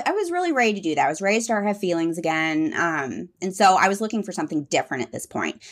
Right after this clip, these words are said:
It was really important to me to find someone who wasn't going to push me away, who wasn't gonna be afraid of bringing their whole self. I wanted to be able to bring my whole self.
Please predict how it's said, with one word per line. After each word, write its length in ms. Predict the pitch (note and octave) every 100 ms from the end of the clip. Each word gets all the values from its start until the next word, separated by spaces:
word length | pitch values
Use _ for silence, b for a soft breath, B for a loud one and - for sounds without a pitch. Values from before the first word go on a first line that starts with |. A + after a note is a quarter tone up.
| B
It 80 | -
was 180 | F3+ E3
really 580 | E3 G#3 A3+ B3 C4+ B3+
important 600 | A3+ A3+ G3+ F#3 F3+ -
to 100 | E3+
me 400 | C#3 A#2+ C3 F3 _ -
to 200 | - F3
find 420 | - F#3+ G3 A#3
someone 460 | A3+ F#3 D#3+ C#3+ D#3+
who 140 | E3
wasn't 340 | D#3+ E3 G3
going 160 | F3 E3+
to 60 | E3
push 260 | - D#3
me 120 | G3+ A#3
away, 560 | B3+ F#3+ F3+ F#3+ G#3 - B B -
who 60 |
wasn't 280 | F#3 F3+ G#3
gonna 140 | G#3
be 180 | G#3+ G#3+
afraid 400 | G#3 G#3 G3 F#3+
of 80 | F#3+
bringing 260 | F#3 F3 F3+
their 100 | F3
whole 200 | F3+ F#3
self. 380 | - D#3 D#3+ -
I 160 | F3 A3
wanted 300 | C4 F#3 E3+
to 60 |
be 120 | D#3+ D3
able 140 | C#3+
to 80 | D3+
bring 200 | C#3+ C#3+
my 120 | C#3+
whole 240 | D3 C3+
self. 460 | B2+ B2 A2 E3 -